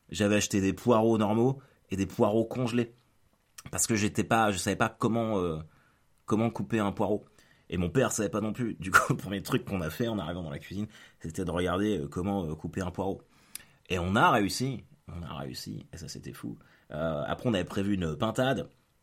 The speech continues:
Du coup, on a dû prendre un tutoriel comment découper une pintade. Autant vous dire qu'on n'est pas des bouchers, nous. On a, on va pas, euh...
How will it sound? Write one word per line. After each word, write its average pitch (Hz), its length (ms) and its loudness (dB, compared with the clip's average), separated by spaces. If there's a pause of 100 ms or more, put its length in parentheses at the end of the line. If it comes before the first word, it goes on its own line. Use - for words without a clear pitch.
Du 92 80 -12
coup, 110 140 -6
on 92 80 -2
a 73 40 -2
dû 82 120 -2
prendre 85 220 -6
un 78 60 -6
tutoriel 104 460 0
comment 110 300 0
découper 101 540 -2
une 90 120 -2
pintade. 101 460 -2 (760)
Autant 82 260 -2
vous 98 80 4
dire 120 160 4
qu'on 98 80 -4
n'est 85 80 -4
pas 117 160 0
des 95 120 0
bouchers, 95 280 -2
nous. 87 80 -2
On 78 260 -6
a, - 200 -10
on - 40 -12
va - 120 -14
pas, 101 320 -2
euh... 85 200 -6